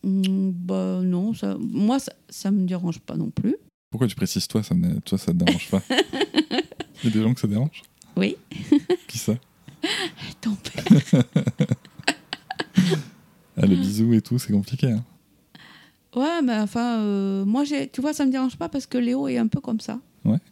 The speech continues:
Speaker 1: Quand il a pas envie, c'est vrai qu'avant, on obligeait les enfants à dire bonjour, à faire la bise.
Speaker 2: Léo, c'est un de mes neveux, je précise.
Speaker 1: Voilà. Et c'est vrai que je trouve que c'est, c'est pas normal qu'on les oblige à dire, euh,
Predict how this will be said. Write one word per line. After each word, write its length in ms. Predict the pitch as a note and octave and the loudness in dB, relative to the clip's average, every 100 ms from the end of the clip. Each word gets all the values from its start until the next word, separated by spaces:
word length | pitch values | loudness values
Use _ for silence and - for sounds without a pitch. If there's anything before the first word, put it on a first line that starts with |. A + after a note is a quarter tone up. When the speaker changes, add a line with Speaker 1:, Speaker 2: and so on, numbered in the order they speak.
| _ | _
Speaker 1:
Quand 220 | - G3 G3+ | -6 -4 -2
il 60 | |
a 80 | F#3+ | -2
pas 140 | A3+ | 0
envie, 420 | C4 A#3+ G3 G#3+ A#3 | 0 0 0 -2 -2
c'est 140 | A3+ | -2
vrai 120 | A3+ | -2
qu'avant, 340 | A3+ G#3+ A#3 A#3 | 0 0 2 2
on 40 | |
obligeait 320 | G3+ G3 G#3 | 2 2 2
les 140 | G#3+ G3+ | 2 2
enfants 240 | G3 G3+ | 0 0
à 60 | G3 | 0
dire 160 | F#3+ | 2
bonjour, 400 | E3+ F3+ F#3+ F3+ | 2 2 2 0
à 40 | F#3 | -2
faire 160 | - | -4
la 100 | - | -2
bise. 260 | E3+ F3+ G3+ - - | 0 0 0 0 4
Speaker 2:
Léo, 300 | G2 G#2 A#2 | 6 6 6
c'est 140 | G#2+ | 6
un 60 | G2 | 8
de 40 | |
mes 100 | F#2+ | 8
neveux, 260 | F#2+ F#2 F2 | 6 4 0
je 80 | |
précise. 280 | - - - | -4 -8 -6
Speaker 1:
Voilà. 200 | F#3 G3 F#3+ - - | -6 -6 -10 -10 -6
Et 40 | |
c'est 160 | - G3 | -2 -2
vrai 140 | A3+ | -2
que 140 | - | -2
je 100 | G#3 | -4
trouve 160 | - G#3 | -2 -4
que 60 | - | -2
c'est, 160 | F#3+ - | -4 -4
c'est 160 | - | -4
pas 120 | F#3+ G3+ | 0 2
normal 320 | G3+ G3+ G#3 | 2 2 2
qu'on 100 | F#3+ | 2
les 160 | F#3 F3+ | 0 0
oblige 280 | F3+ G3 | -2 0
à 80 | F#3 | -2
dire, 240 | E3+ F3+ F#3+ | -2 -6 -8
euh, 180 | - | -8